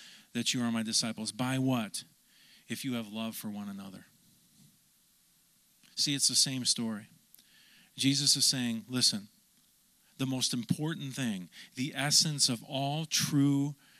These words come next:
religion." Now, when I say religion, I know there's some grace folks who are like, "Ooh, religion. It comes from two words in the Latin." And, uh, you know, come on. It's, it's being bound, returning to bondage. No, I, I understand that. Man-made religion can do that. But even,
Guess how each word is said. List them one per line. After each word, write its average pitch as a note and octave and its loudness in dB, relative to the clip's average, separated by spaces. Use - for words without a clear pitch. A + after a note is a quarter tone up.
religion." B2+ 2
Now, A#2 2
when C#3+ 0
I D#3 4
say D#3 6
religion, C3 2
I B2+ 0
know B2 2
there's A#2+ 0
some C3 0
grace B2 2
folks A#2+ -2
who B2+ -2
are A2+ -2
like, G#2 -4
"Ooh, A#2+ 6
religion. G#2+ -4
It A#2 -10
comes B2+ -6
from A2+ -6
two - -2
words A#2+ -2
in G#2+ -4
the G#2+ -4
Latin." G#2 -6
And, - -10
uh, D#3+ -12
you F3+ -6
know, C3 -2
come C3+ -2
on. F#2 -4
It's, A#2+ 0
it's B2 -6
being C3+ -2
bound, B2+ 0
returning C3+ 0
to B2 -2
bondage. A2+ -4
No, C#3 -6
I, C#3 -8
I F3 -2
understand E3+ 0
that. A2+ -6
Man-made E3+ 0
religion C3+ -2
can B2 -6
do B2 0
that. A2+ -6
But D#3 -4
even, G#3+ 2